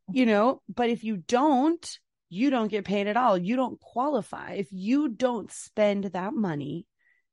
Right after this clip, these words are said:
you don't qualify. You have to spend the money to get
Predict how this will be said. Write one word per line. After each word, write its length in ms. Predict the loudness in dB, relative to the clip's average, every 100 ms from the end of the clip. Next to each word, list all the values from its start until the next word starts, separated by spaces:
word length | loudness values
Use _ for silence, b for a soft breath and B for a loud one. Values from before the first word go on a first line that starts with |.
| _ _
you 160 | -2 0
don't 200 | 0 -4 _ -20 _
qualify. 720 | -2 0 0 -6 -12 -18 -18 -18 _ _ _ _
You 160 | 2 2
have 440 | 2 0 0 0 -4
to 100 | -6
spend 340 | -2 -2 0
the 60 | 0
money 320 | 0 -2 -4
to 140 | -2
get 200 | 0 0